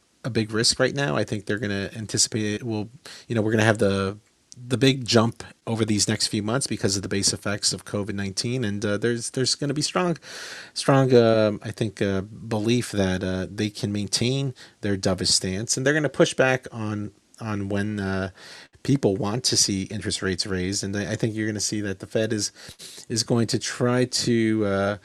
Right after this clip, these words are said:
uh, keep the ammunition, uh, at bay right now, and, uh, th-, they're, they're, they're, they're gonna, they might have to become a little bit more vocal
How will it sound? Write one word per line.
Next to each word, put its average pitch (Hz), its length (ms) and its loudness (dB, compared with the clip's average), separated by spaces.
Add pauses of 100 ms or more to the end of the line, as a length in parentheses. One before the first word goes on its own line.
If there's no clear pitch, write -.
(380)
uh, 98 300 -6 (480)
keep - 400 0 (300)
the 113 320 0
ammunition, 107 760 -2
uh, 92 400 -6
at 101 180 -8
bay 98 200 -4
right 95 180 -4
now, 92 220 -6
and, 98 160 -4
uh, 95 120 -2
th-, 104 140 -6
they're, 117 180 0
they're, 120 200 -2 (100)
they're, 127 240 0
they're 123 300 0
gonna, 117 100 -2
they 127 140 -2
might 151 200 0
have 151 140 2
to 127 200 4
become 120 380 -2
a 120 60 0
little 120 220 2
bit 117 160 -2
more 110 160 -4
vocal 107 520 0